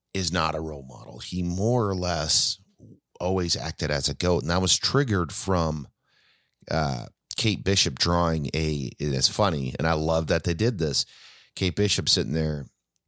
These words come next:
and ends up drawing a classic, the classic Hawkeye outfit with the H on the head, kind of the, the hawk, um, eyepieces, and it's supposed to be purple. It's really funny. And he says, "No,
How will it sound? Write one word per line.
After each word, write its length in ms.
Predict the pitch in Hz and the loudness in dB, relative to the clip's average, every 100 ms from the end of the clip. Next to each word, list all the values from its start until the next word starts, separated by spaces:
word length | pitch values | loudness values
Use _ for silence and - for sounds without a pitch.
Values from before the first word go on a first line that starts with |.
| _ _ _ _ - 95 | _ _ _ _ -8 0
and 80 | |
ends 200 | 92 85 | 2 2
up 200 | 82 - | 0 -2
drawing 680 | - 85 90 90 90 85 - | -2 2 4 4 4 2 -2
a 140 | 78 | -4
classic, 880 | 76 - 85 82 87 - 67 - - - _ _ _ _ - | -4 0 2 2 2 2 0 -6 -16 -20 _ _ _ _ -16
the 320 | 82 110 123 | 0 2 2
classic 840 | - 80 67 65 - 65 64 - - _ _ _ _ _ _ _ _ _ _ - | 0 0 0 0 0 -2 -8 -14 -20 _ _ _ _ _ _ _ _ _ _ -4
Hawkeye 440 | 90 87 - 69 | 0 0 0 -2
outfit 320 | 65 62 69 | -2 -4 -4
with 120 | 65 | -6
the 140 | - 104 | -2 0
H 220 | 123 - | 2 4
on 140 | 110 | 2
the 100 | 95 | 4
head, 480 | 90 90 82 82 76 | 4 4 4 2 -2
kind 240 | - 78 73 | -2 -2 0
of 100 | 65 | -2
the, 240 | 67 60 - | -6 -8 -8
the 100 | 80 | -2
hawk, 580 | - - 107 95 - - - _ _ _ _ _ | 2 2 2 0 -2 -12 -18 _ _ _ _ _
um, 380 | 80 73 69 - | -2 -2 -6 -6
eyepieces, 1160 | 85 98 101 - 98 90 - 85 82 78 76 85 | 0 2 2 0 2 4 4 4 2 0 0 0
and 100 | 69 | 2
it's 80 | 60 | 2
supposed 280 | - 65 - | 0 -2 -4
to 60 | |
be 80 | 65 | -4
purple. 380 | - 80 76 82 | -2 -2 0 0
It's 140 | 82 | 2
really 240 | 92 87 78 | 2 2 0
funny. 360 | 69 67 64 | -4 -4 -4
And 120 | 64 | -4
he 80 | 69 | -4
says, 280 | - 64 62 | -4 -4 0
"No, 300 | 107 87 - | 2 2 -2